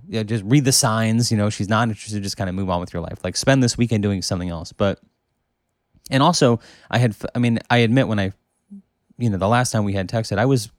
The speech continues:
really kind of affected by it for, like, a day or two. I mean, it was really disappointing.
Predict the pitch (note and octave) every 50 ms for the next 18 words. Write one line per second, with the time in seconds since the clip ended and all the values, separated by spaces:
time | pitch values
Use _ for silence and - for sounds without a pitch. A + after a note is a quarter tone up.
0 | - - A2+ A2 A2 B2 D3 C#3 C3+ A#2+ A#2 G#2 F2+ - - G#2 G2 F#2+ F#2 F2
1 | - G#2 G2 - F2+ F2+ F2 D#2+ - - G2+ F#2+ - F#2 D#2+ F2+ E2+ E2+ E2 D#2
2 | - - F#2+ E2 E2 G#2 G#2+ A2 A2 A2+ G#2+ F#2+ E2+ F2 F#2 F#2+ G#2 G#2+ G#2 G2
3 | F#2+ F#2 F2+ E2 F2+ - - - - A2+ A#2 A#2 G#2+ G#2+ -